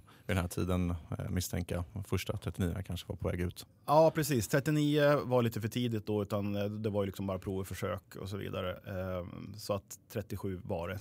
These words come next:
Speaker 2: Men det var, det var ju inte klart om det skulle vara Jaktviggen eller, eh, A J eller A J S eller så.
Speaker 1: Mm, just det. Och då blev det då ett halvår kassörska och sen in på Ljungbyhed?
Speaker 2: Ja, precis. Så det var,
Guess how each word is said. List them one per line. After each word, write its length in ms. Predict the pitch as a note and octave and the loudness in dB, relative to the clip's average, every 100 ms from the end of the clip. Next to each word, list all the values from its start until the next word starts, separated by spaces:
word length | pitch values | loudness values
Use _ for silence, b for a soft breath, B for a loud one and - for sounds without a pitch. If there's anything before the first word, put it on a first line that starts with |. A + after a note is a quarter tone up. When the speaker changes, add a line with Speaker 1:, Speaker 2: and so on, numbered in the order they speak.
| - | -4
Speaker 2:
Men 120 | A2 | 0
det 80 | A2+ | 2
var, 140 | A#2+ | 2
det 80 | A2+ | 2
var 80 | A#2+ | 2
ju 40 | |
inte 140 | A#2 B2+ | 2 0
klart 340 | C3+ A#2+ A#2 | 2 2 2
om 80 | G#2+ | -2
det 60 | |
skulle 180 | F#2+ G#2+ | -2 -2
vara 100 | G2 | -2
Jaktviggen 600 | G2 G2+ - A#2+ A2+ G#2+ | -2 -4 -4 -4 -2 -2
eller, 640 | G2+ G2 F#2+ F#2 F2+ F2+ F#2 | -2 -2 -2 -2 -2 -4 -4
eh, 100 | F#2+ | -6
A 220 | F2+ F#2 | -4 -4
J 220 | F2+ F2+ | -4 -4
eller 180 | F2+ F2+ | -4 -4
A 40 | F2+ | -2
J 80 | |
S 240 | F#2+ F#2+ - | -4 -4 -8
eller 320 | F#2+ F#2 F#2+ F2+ - G#2 G2 | -6 -6 -8 -12 -16 -16 -14
så. 200 | - A2 - - - | -14 -14 -18 -14 -2
Speaker 1:
Mm, 160 | G#2+ C#3 _ _ | -2 -2 _ _
just 220 | - - | -12 -12
det. 60 | - - B B B | -12 -16 B B B
Och 360 | B B B2 | B B 4
då 240 | B2 C3 B2+ | 8 10 10
blev 260 | B2 B2 | 10 8
det 220 | A2+ A#2 A#2 | 10 8 8
då 320 | A2+ A2+ A2 - | 8 8 6 2
ett 120 | G#2+ - | 0 6
halvår 480 | A2+ G#2 G#2 G#2 | 8 8 8 8
kassörska 600 | G2+ G#2+ G#2+ G2+ - G2+ | 6 4 6 4 6 4
och 240 | G#2 F#2+ G2 | 4 2 2
sen 460 | - G2 G2 G2 - | 6 6 6 4 2
in 240 | - G2+ F#2+ | 0 2 0
på 440 | - F#2+ F#2+ F#2 F2 | 0 4 6 6 4
Ljungbyhed? 540 | - G2+ F#2+ G2 A2+ C#3+ - - - - | 2 2 4 4 2 -2 -8 -20 -18 2
Speaker 2:
Ja, 260 | D3 A#2+ C3+ - | 4 4 0 -6
precis. 520 | B2+ G#2+ A2+ - - b b b - | -4 -2 -4 -8 -12 b b b -12
Så 120 | A2+ | -6
det 80 | A2 | -2
var, 460 | A2+ A2 G#2+ G#2 | 2 4 4 0